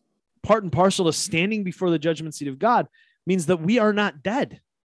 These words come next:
It means that we live. Life, life comes from resurrection.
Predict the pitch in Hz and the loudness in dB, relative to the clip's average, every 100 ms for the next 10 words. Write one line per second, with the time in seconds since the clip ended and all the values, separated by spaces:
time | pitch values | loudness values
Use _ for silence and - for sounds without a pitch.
0 | _ _ _ _ _ _ _ - 156 202 | _ _ _ _ _ _ _ -16 -8 -6
1 | 226 190 165 175 160 151 269 311 127 - | -4 -4 -2 0 0 2 2 2 0 -10
2 | - _ _ _ _ _ _ _ _ _ | -20 _ _ _ _ _ _ _ _ _
3 | _ 120 170 294 233 - - - _ _ | _ -8 -2 0 0 -4 -16 -20 _ _
4 | _ _ _ _ - 220 302 - - 208 | _ _ _ _ -4 2 2 0 -6 -4
5 | 226 214 202 196 190 185 269 - - 139 | -4 -4 -2 -2 0 2 0 -2 -4 -4